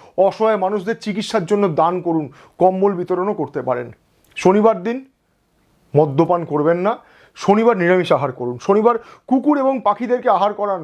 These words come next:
মা দক্ষিণা কালিকার পুজো করুন, প্রতিদিন স্নান করে হনুমান চালিসা অবশ্যই পাঠ করবেন। শনিদেবের সাড়ে সাতি চলাকালীন নিয়মিত প্রতিদিন বিশেষ কিছু স্পিরিচুয়াল গাইডেন্স যদি পেতে চান, আমার WhatsApp নম্বরে আপনি যুক্ত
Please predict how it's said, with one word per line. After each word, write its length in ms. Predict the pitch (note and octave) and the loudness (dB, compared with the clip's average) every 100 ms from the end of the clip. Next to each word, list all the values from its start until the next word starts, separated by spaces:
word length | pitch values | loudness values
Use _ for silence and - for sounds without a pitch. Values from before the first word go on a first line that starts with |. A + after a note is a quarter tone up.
| D#3 | -2
মা 80 | F3 E3+ | 0 0
দক্ষিণা 280 | F3+ A3+ G#3 | -4 -4 0
কালিকার 320 | G3 G3 G3+ F#3 | 2 2 -2 -2
পুজো 180 | F#3 G3 | -2 2
করুন, 200 | G#3+ G#3+ C3+ - _ _ _ _ _ | 0 0 -4 -14 _ _ _ _ _
প্রতিদিন 340 | D#3+ D#3+ G3 G#3+ | 0 2 2 0
স্নান 220 | - E3 F3 | 0 -2 -2
করে 140 | F#3 A#3+ C#4 - - - | 2 2 0 -12 -20 -4
হনুমান 300 | D#3 E3 E3+ E3 | -2 0 0 0
চালিসা 280 | D#3+ D#3+ D#3 | 0 0 -2
অবশ্যই 320 | C3 C#3+ - B2 | -4 -6 -10 -10
পাঠ 120 | - - - | -12 -14 -12
করবেন। 260 | A2 - - _ _ _ _ - - - - - | -10 -10 -12 _ _ _ _ -20 -18 -14 -10 2
শনিদেবের 420 | F#3+ G#3 A3 A3+ A3 | 4 4 4 4 4
সাড়ে 180 | F3+ F#3 | 2 4
সাতি 140 | G#3+ G#3 | 2 4
চলাকালীন 420 | E3+ F3+ F#3+ G#3+ C#4+ _ _ _ _ - D3 | 2 2 0 -4 -8 _ _ _ _ -2 4
নিয়মিত 360 | A3+ C#4+ C4 D3+ A2 A#2+ _ _ _ - | 4 4 0 -4 -8 -16 _ _ _ -2
প্রতিদিন 340 | F3 G#3 G3 E3 C#3 | 0 2 0 -2 0
বিশেষ 200 | G#3 F#3 | -2 -2
কিছু 160 | G3 G#3+ G#3 - - - | -4 -6 -6 -10 -20 -12
স্পিরিচুয়াল 540 | - A#3 B3 A#3 B3 A3 | 0 4 4 4 0 2
গাইডেন্স 280 | E3+ F#3+ A3+ F#3 | 0 -2 -4 -6
যদি 120 | A3 G3 | -6 -2
পেতে 160 | F#3 A3+ | -2 0
চান, 120 | C#4 F4+ - - - D#3+ | 0 -2 -12 -20 -4 0
আমার 160 | F3+ E3 | 0 0
WhatsApp 320 | F3 F3 G3 E3+ | -2 -2 -6 -6
নম্বরে 240 | D#3+ E3 F3 | -6 -2 -2
আপনি 140 | C#3+ D3+ C3+ | -2 -6 -8
যুক্ত 160 | C#3 | -2